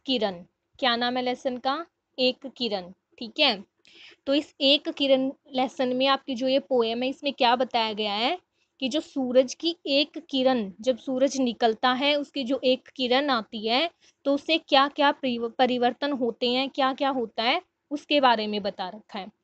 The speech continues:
ओके, now listen carefully everyone। Now start the poem। रेशम जैसी हंसती खेलती नभ से आई एक किरण,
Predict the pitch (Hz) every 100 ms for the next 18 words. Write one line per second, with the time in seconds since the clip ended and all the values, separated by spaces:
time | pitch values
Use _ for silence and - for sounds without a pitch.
0 | _ _ 233 247 311 330 208 - _ _
1 | _ 233 247 - 285 269 247 226 220 262
2 | 254 285 269 262 262 277 320 349 _ _
3 | _ _ _ 240 269 370 - - - 269
4 | 220 233 226 233 226 277 359 _ - -
5 | - _ _ _ _ _ _ _ _ _
6 | _ - - - _ _ - 247 294 311
7 | 370 370 302 277 240 226 277 285 254 240
8 | - 302 302 277 233 208 - 247 285 -
9 | _ _ _ 240 247 220 - 349 339 262
10 | 226 233 262 - 254 285 311 - 233 208
11 | 233